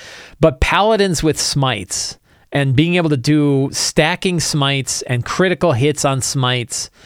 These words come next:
and, you know, mixing two different smites together and doing multiple smites per turn and then having the extra bonus of, like, hitting undead. I've seen, like, ninety, hundred, hundred and twenty, hundred and thirty point turns because of smiting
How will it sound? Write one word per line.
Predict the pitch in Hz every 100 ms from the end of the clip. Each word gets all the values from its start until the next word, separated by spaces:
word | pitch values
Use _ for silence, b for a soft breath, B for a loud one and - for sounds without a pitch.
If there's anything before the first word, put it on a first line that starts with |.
| B B B -
and, | 147 127 123 120 117 - 151
you | 143
know, | 131
mixing | 123 165 - 147
two | 127 175
different | 147 147
smites | - 135 135
together | - 131 120 117
and | 117
doing | 139 147
multiple | 135 131 123 120
smites | - 120 -
per | 110
turn | - 120 98 101 B B B
and | - 147
then | 139
having | 147 160 151 143
the | 131
extra | 127 143
bonus | 123 127 117
of, | 113
like, | 113
hitting | - 123 113
undead. | 113 110 113 107 - B B B _ -
I've | 190 196
seen, | - 214 208 160
like, | 127 -
ninety, | 160 151 170 156 156 156 -
hundred, | - 170 165 160 139
hundred | 165 165 160
and | 147
twenty, | 156 151
hundred | 135 147 156 139
and | 127
thirty | 151 143 127
point | - 143 131 -
turns | - 135 110 104 -
because | 123 - 147 120
of | 127
smiting | - 151 135 135 120 110 104